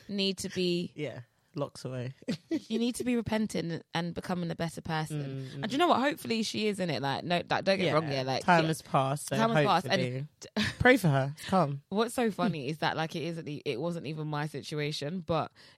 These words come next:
Speaker 1: it's just, like, for me, it was a no-no. But, um,
Speaker 2: She broke your trust, though.
Speaker 1: yeah, she broke my trust, and it wasn't even a, she didn't even do anything directly to me.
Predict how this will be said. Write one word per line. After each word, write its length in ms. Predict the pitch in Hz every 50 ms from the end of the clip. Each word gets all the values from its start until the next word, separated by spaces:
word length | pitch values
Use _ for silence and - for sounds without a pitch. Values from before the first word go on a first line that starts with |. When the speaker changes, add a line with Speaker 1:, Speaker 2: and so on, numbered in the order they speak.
| _ -
Speaker 1:
it's 240 | 139 147 143 151 -
just, 300 | - 165 156 - - -
like, 180 | 156 143 -
for 140 | - - 165
me, 520 | 165 160 160 151 151 151 143 147 151 - -
it 180 | - - - 95
was 140 | 131 147 147
a 80 | 151
no-no. 600 | 143 147 143 143 135 123 113 117 117 110 117 160 165 _ _ _ _
But, 240 | - 165 143 123 - -
um, 480 | - 147 143 139 143 139 139 143 147 147
Speaker 2:
She 200 | - - 247 247
broke 260 | 202 185 160 - -
your 100 | 156 131
trust, 440 | 123 - - 139 147 - - - _ -
though. 140 | - - -
Speaker 1:
yeah, 200 | - 170 143 143
she 240 | 151 - - - 226
broke 240 | 202 214 190 139 104
my 160 | 170 175 180
trust, 340 | 175 - - 143 147 156 -
and 140 | - 165 156
it 80 | 147 131
wasn't 260 | 151 160 156 143 113
even 280 | 143 151 151 147 139 -
a, 60 | -
she 180 | 151 - - 170
didn't 280 | 156 160 147 - - -
even 220 | 151 147 151 143
do 120 | 147 147 143
anything 380 | 143 139 139 139 - 143 117
directly 400 | - - 117 95 85 - - -
to 220 | - - - 143 123
me. 260 | 123 80 - 151 156